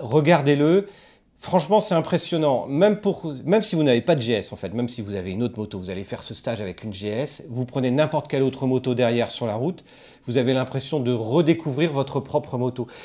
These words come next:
C'est ça que j'adore dans les stages, en fait. Et je parle pas des stages pistes. Là, un stage enduro où on se dit, « Ça n'a rien à voir pour la route »,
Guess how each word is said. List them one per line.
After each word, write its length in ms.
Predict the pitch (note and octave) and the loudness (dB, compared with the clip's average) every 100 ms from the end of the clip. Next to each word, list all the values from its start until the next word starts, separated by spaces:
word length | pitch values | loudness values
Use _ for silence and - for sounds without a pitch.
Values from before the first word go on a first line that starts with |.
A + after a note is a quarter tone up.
| - | -12
C'est 120 | - | -8
ça 180 | C3 F#3+ | 0 0
que 60 | C#3+ | 2
j'adore 280 | C#3 D3+ | 2 4
dans 80 | D3+ | 4
les 100 | B2 | 2
stages, 320 | B2 - B2+ G#2+ | 0 -2 -2 -2
en 40 | |
fait. 240 | - F#2+ G#2+ | -6 -8 -6
Et 60 | |
je 80 | A2+ | -4
parle 160 | A#2+ A2+ | -4 -2
pas 120 | A#2+ | -4
des 100 | A2 | -4
stages 340 | - A2 - | -4 -6 -6
pistes. 220 | - C#3 G#2 | -10 -10 -6
Là, 200 | A2+ A2 | -4 -4
un 40 | |
stage 300 | - C#3+ C3 | 0 0 2
enduro 380 | B2+ B2+ C3 C#3+ | 0 2 4 4
où 20 | |
on 100 | B2 | 2
se 60 | G#2 | -2
dit, « 100 | A2+ | -4
Ça 140 | B2 | -2
n'a 60 | F#2+ | -2
rien 180 | B2+ | 0
à 80 | C3+ | 0
voir 240 | A#2+ B2 - | 2 0 0
pour 140 | A2+ | -2
la 80 | G#2 | -2
route », 200 | A2+ | -2